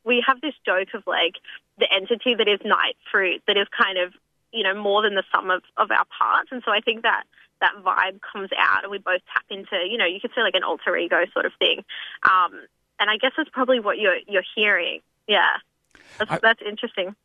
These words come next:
Speaker 2: I really feel like Night Fruit is going through a very prolific time after kind of, you know,
Speaker 1: Mm.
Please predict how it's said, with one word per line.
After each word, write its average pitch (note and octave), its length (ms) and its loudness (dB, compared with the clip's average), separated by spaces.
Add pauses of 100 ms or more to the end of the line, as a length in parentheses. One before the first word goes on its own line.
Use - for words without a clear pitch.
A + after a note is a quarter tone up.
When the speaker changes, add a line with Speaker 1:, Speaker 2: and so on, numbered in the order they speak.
(160)
Speaker 2:
I D#3+ 120 0
really F#3+ 360 -2
feel B3+ 220 -4
like E3+ 240 -2
Night C3+ 320 2
Fruit C#3 160 -4
is B2+ 140 0
going A#2+ 260 4
through A#2 200 -2
a - 20 2
very A#2+ 240 2
prolific A2+ 640 -2
time G2+ 520 0
after G2 340 -4
kind A2 280 -4
of, G2+ 100 -2
you G#2+ 100 0
know, G2+ 220 2
Speaker 1:
Mm. E3+ 260 -2